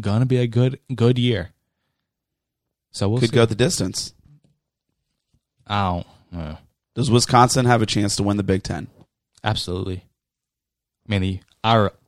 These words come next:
Speaker 1: only com-, competition is, O-, is, O-, is Ohio State. Although
Speaker 2: Some
Speaker 1: Penn,
Speaker 2: pretty stout
Speaker 1: Penn,
Speaker 2: competition.
Speaker 1: although Penn, Penn, Penn, Penn State, that was kinda flying under the radar right now.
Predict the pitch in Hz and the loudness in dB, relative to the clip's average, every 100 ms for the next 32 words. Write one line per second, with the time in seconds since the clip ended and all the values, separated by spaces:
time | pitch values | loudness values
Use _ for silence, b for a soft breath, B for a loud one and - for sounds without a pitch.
0 | - 120 113 - - 110 - _ _ - | -2 2 2 0 -4 -4 -6 _ _ -8
1 | - 113 107 - 110 - 95 92 87 - | -2 -2 -2 -4 -4 -4 -6 -6 -8 -16
2 | _ _ 107 98 90 90 - _ 107 98 | _ _ -4 -2 -2 -4 -14 _ -4 -2
3 | 90 - 98 87 - - - _ _ _ | -2 -2 -4 -6 -10 -14 -16 _ _ _
4 | _ _ - 131 120 110 165 220 - - | _ _ 0 4 4 4 4 4 2 0
5 | 113 110 113 190 107 104 - 107 - 98 | 4 6 6 6 2 2 2 0 2 2
6 | 147 120 - - 208 - _ - - 175 | 4 4 2 0 0 -2 _ -10 -4 -4
7 | - - - 180 202 170 - 190 - 220 | -4 -8 0 2 2 0 0 0 2 2
8 | 175 - - 160 156 - 170 175 175 175 | 2 0 -4 -2 0 0 0 2 2 2
9 | 175 170 175 180 185 175 120 101 95 90 | 0 0 2 2 4 4 4 2 0 -4